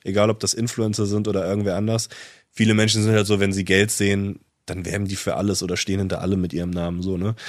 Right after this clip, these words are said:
Ähm, das war mir zum Beispiel schon immer ganz wichtig und das weiß jeder, der mich schon lange verfolgt. Ich hab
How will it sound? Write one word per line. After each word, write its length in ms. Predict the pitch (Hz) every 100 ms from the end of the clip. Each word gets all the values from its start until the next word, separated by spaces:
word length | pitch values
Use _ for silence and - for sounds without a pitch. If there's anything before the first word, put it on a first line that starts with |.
| - - - -
Ähm, 340 | 95 98 95 90
das 220 | 104 -
war 80 | 104
mir 180 | 107
zum 200 | 127 131
Beispiel 280 | 113 110 117
schon 220 | 107 110
immer 300 | - 107 139
ganz 260 | 120 110 -
wichtig 340 | 110 - 117
und 120 | 101 98
das 180 | 98
weiß 320 | - 117 - -
jeder, 480 | 110 104 117 127 107
der 140 | 101
mich 180 | 101 95
schon 160 | - 98
lange 220 | 98 104
verfolgt. 520 | 98 95 104 101 104
Ich 160 | 110
hab 60 | -